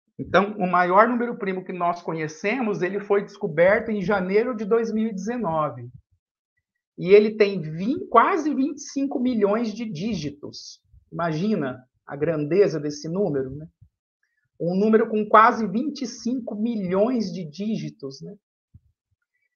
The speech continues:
É, e ele foi batizado de M oito dois cinco oito nove nove três três, ok? Esse M, a gente vai ver nos próximos slides, vem de Mersenne,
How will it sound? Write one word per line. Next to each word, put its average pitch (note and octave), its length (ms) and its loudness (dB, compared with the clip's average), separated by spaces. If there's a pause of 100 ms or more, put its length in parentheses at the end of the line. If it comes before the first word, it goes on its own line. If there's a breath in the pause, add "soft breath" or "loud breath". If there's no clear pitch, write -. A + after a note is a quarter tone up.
(120)
É, E3 440 -2
e G3 80 2
ele G#3+ 180 8
foi G#3 200 6
batizado F3+ 840 4
de D#3 400 -8
M A#3 640 -2
oito G#3 420 4
dois F#3 480 -4
cinco F#3+ 340 -4 (180)
oito F#3+ 320 -2
nove E3+ 480 0
nove F3 480 0
três F3 400 -6
três, - 760 -8 (640)
ok? F3 480 -10 (520 soft breath)
Esse A3 380 2
M, G3+ 440 0
a C#3+ 80 -4
gente E3+ 220 -8
vai D#3+ 160 0
ver D#3+ 120 -6
nos D#3+ 140 -10
próximos D3 480 0
slides, D3+ 520 2
vem D#3+ 160 -8
de D3+ 100 -6
Mersenne, D#3 800 -4